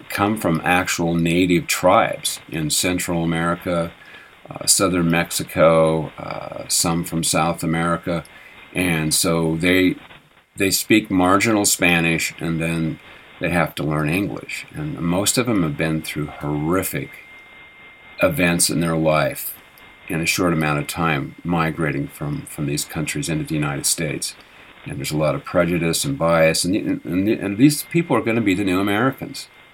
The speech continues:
These are gonna be the people that carry a new kind of America forward into the future. And they're excited about being here. They love the United States, but they're also taken back by the culture and, and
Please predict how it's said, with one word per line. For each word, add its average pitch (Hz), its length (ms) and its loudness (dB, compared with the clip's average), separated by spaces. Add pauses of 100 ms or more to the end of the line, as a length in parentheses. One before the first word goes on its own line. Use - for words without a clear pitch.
(460)
These 92 120 -2
are 107 60 -2
gonna 104 140 0
be 110 80 2
the 101 80 2
people 107 300 -2
that 87 180 0
carry 98 480 0
a 85 40 0
new 90 220 0
kind 82 320 -2
of 78 100 -8
America 85 540 -4
forward 78 380 -8
into 80 180 -8
the 76 120 -10
future. - 540 -6 (520)
And 104 100 -2
they're 123 80 2
excited 139 500 6
about 92 320 0
being 71 220 -4
here. 71 160 -10
They 80 140 -6
love 92 260 2
the 123 80 -2
United 117 320 0
States, 110 360 0
but - 160 -10
they're 90 160 2
also 87 560 0 (380)
taken 95 400 -4
back 87 380 0
by 85 140 -4
the 82 80 -6
culture 92 640 -6
and, 80 460 -10
and 85 320 -6